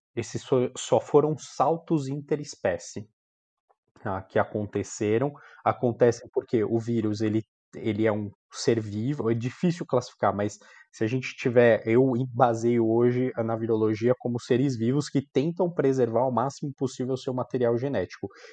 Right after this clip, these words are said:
Ele vai se adaptando, tentando pegar outras coisas, pegando materiais distintos pra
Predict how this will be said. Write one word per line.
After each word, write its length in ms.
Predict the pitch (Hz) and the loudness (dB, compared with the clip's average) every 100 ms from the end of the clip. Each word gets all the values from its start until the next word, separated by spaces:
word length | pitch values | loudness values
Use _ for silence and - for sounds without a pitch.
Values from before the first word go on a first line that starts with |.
| - | -6
Ele 100 | 147 | -2
vai 140 | 147 143 | 0 0
se 140 | 156 | 2
adaptando, 640 | 151 143 _ 135 131 160 - - | 0 -2 _ -2 0 -2 -6 -8
tentando 380 | 220 - 139 | -4 -2 -2
pegar 320 | 135 165 135 120 | -2 -2 2 2
outras 460 | 127 - 147 151 | 0 -2 -4 -6
coisas, 420 | - 175 120 98 | 0 2 2 -2
pegando 340 | - 104 107 110 | -4 -2 -2 -2
materiais 600 | 113 - 107 101 98 104 | -4 -2 0 0 0 -4
distintos 600 | 143 - - 123 131 - | -8 -8 -6 -6 -6 -4
pra 200 | 143 135 | 0 0